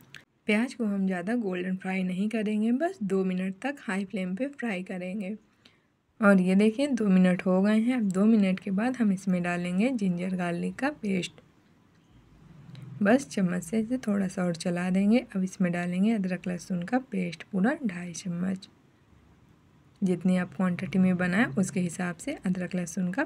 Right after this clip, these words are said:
paste डालें। यहाँ पे हम ढाई चम्मच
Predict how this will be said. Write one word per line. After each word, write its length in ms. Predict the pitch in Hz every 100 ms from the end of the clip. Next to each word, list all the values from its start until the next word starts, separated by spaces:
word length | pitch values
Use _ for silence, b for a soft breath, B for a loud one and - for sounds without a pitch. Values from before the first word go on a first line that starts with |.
| -
paste 300 | 202 185 -
डालें। 480 | 180 175 180 180 185 185 B B B B B
यहाँ 160 | 196 175
पे 140 | 175
हम 300 | 175 208 285
ढाई 240 | 254 190 180
चम्मच 460 | - 170 202 294